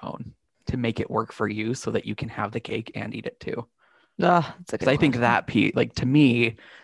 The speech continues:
Speaker 1: that piece of having these two separate businesses, but being able to strategically work them both, like,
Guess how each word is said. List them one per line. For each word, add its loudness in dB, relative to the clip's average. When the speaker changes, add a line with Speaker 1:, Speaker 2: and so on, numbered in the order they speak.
Speaker 1:
that 0
piece 2
of -4
having 0
these -4
two 2
separate 2
businesses, 2
but 0
being 2
able 0
to -8
strategically -2
work 0
them -4
both, 2
like, -2